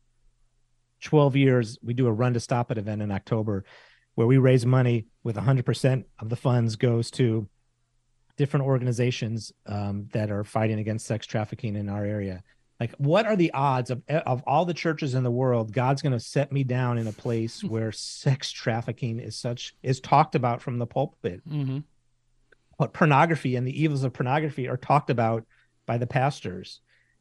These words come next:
Speaker 1: Like, it just, you couldn't write this any, there's only one person that could write this story. That's God,
Speaker 2: Mm-hmm.
Speaker 1: right? Just to set me in that church where,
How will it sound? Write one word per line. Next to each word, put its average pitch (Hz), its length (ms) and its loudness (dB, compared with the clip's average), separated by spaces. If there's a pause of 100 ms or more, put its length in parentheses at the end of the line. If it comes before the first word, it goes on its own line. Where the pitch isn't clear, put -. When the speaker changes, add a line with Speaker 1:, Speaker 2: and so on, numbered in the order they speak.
(120)
Speaker 1:
Like, 131 280 -2
it 135 120 0
just, 165 300 -2
you 143 140 0
couldn't 156 420 0
write 170 240 2
this - 460 -4 (260)
any, 147 480 -2 (600)
there's 139 280 6
only 175 160 6
one 160 220 2
person 165 360 0
that 117 120 -4
could 117 140 -4
write 127 200 2
this 117 180 -4
story. 127 340 -2
That's 120 200 -6
God, - 440 -6 (120)
Speaker 2:
Mm-hmm. 135 280 -6 (420)
Speaker 1:
right? 117 300 -8
Just 123 160 -6
to 110 100 -6
set 151 320 0
me 135 120 2
in 135 100 2
that 127 180 0
church 127 460 -2
where, 117 340 0